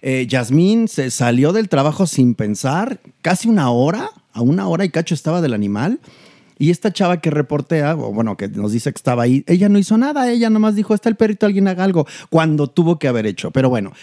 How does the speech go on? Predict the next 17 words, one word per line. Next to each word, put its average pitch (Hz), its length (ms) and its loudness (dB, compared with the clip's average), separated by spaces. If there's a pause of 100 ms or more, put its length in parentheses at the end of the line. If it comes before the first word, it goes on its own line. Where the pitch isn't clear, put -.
(280)
el 220 160 2
caso 269 240 0
es 208 60 -2
que 185 120 2
Yasmín 170 420 2
llega, 233 380 0
perrito 151 400 0
desangrándose, 160 840 0
llegó 131 220 0
a - 20 2
la 135 160 0
primera 117 560 0 (180)
veterinaria 110 600 0
para 104 180 -2
que 110 120 -6
lo 98 100 0
atendieran. 160 640 0